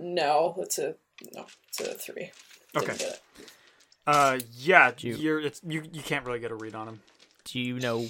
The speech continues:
Speaker 3: why he asked you to leave?
Speaker 2: I believe it was at the insistence of, uh, Simoon, the Harkeen mercenary,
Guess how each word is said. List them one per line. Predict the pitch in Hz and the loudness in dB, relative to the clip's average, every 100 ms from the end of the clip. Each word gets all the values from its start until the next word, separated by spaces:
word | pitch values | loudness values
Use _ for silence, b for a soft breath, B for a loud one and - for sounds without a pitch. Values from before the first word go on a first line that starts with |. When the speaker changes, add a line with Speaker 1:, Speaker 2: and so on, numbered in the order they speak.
| - | -4
Speaker 3:
why | 117 127 | 0 0
he | 151 156 | 0 0
asked | 151 165 - - | 2 2 0 -8
you | 170 | -8
to | - | -4
leave? | 180 185 208 196 - - _ _ _ _ _ | -2 -2 -2 -6 -10 -20 _ _ _ _ _
Speaker 2:
I | 131 147 | -4 -4
believe | - 139 160 208 | -4 -6 -6 -6
it | 233 | -8
was | 175 151 | -8 -8
at | 160 | -8
the | 151 | -8
insistence | 135 - - 127 - 131 - - - | -8 -8 -8 -8 -10 -10 -8 -10 -10
of, | 123 117 107 | -6 -6 -6
uh, | 123 113 110 110 _ _ _ - | -8 -8 -8 -14 _ _ _ -12
Simoon, | - - 160 143 120 113 104 _ _ - | -6 -2 -2 -2 -6 -8 -14 _ _ -12
the | 131 120 120 113 110 _ _ _ | -8 -8 -8 -10 -14 _ _ _
Harkeen | - 143 - 156 | -10 -8 -2 -2
mercenary, | 131 139 - 135 113 104 113 | -2 -4 -4 -6 -8 -10 -12